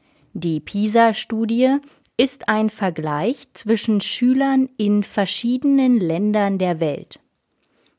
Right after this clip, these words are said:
Die neue pisa-Studie zeigt, die deutschen Schüler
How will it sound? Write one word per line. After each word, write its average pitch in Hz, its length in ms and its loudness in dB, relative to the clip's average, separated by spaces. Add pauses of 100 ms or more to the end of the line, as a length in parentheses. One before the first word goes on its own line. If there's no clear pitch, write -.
(140)
Die 185 160 2
neue 185 460 2
pisa-Studie 180 1120 -2
zeigt, 180 600 -4 (680)
die 185 280 -4
deutschen 262 560 2
Schüler 180 640 0